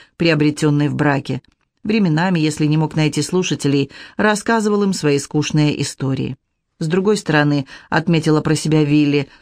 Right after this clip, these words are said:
её жизнь тоже не особенно изменилась. В начале войны она представляла, как будет заниматься полезным и интересным делом – в военном министерстве или в крупном госпитале. Однако ничего не вышло.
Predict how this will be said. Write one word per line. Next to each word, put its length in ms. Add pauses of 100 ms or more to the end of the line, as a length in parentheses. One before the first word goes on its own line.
(140)
её 320
жизнь 320
тоже 260
не 80
особенно 520
изменилась. 640 (380)
В 80
начале 380
войны 260
она 220
представляла, 720 (280)
как 200
будет 260
заниматься 480
полезным 520
и 180
интересным 560
делом – 420 (440)
в 100
военном 440
министерстве 800 (180)
или 140
в 80
крупном 400
госпитале. 600 (400)
Однако 420
ничего 360
не 120
вышло. 460